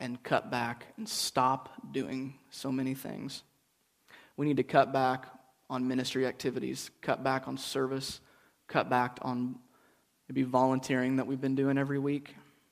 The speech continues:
And then there's gonna be seasons where God calls us to produce a lot of fruit, and we are gonna be pretty busy.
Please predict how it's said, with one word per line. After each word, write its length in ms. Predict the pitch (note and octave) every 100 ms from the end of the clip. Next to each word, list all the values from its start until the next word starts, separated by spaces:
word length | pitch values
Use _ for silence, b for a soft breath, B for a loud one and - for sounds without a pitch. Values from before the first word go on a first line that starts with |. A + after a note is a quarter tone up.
| _ _ _ B B B B
And 120 | C#3+
then 100 | F3+
there's 140 | G#3
gonna 160 | G3 G3
be 140 | F#3
seasons 760 | F3 - F#3 E3+ F#3 F3+ - - -
where 180 | C#3+
God 280 | C#3 D3 D#3
calls 260 | - D3+ D3
us 140 | D3+
to 120 | - C#3+
produce 380 | C3+ C#3 C#3+
a 60 | B2+
lot 240 | B2+ C3
of 80 | C#3+
fruit, 300 | - D3 D3+ - -
and 140 | C3+ C3
we 80 |
are 160 | B2+ D3
gonna 160 | C3+ B2
be 120 | A#2
pretty 280 | - C3+ B2
busy. 400 | B2 A#2 A#2+